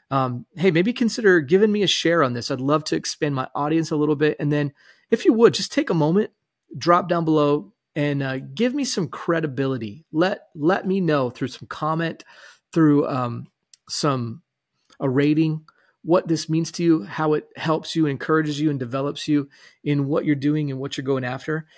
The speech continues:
And then finally, man, I'd love to know what you're wrestling with. What are you hung up on in your business, in your life that you would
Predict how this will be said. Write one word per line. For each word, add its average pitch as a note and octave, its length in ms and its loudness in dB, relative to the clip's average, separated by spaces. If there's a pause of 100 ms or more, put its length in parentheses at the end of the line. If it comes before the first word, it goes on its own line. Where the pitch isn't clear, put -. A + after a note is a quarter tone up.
(200)
And F3 100 0
then F#3 100 2
finally, G#3 520 -4
man, F#3+ 180 -2
I'd A#3 140 -2
love G#3+ 160 -2
to E3 120 -6
know F3 120 2
what E3+ 240 -2
you're F3+ 100 6
wrestling B2+ 500 -2
with. A#2+ 220 -10
What G#3+ 140 -2
are - 20 -2
you F4+ 200 -2
hung D#3 300 -4
up C#3+ 200 -2
on A#2 260 -6 (400)
in D3 220 2
your C#3 120 0
business, D3 520 -2
in D3 60 -2
your C3+ 120 -4
life B2+ 360 -8
that - 180 -8
you C#3+ 180 -6
would C3+ 220 0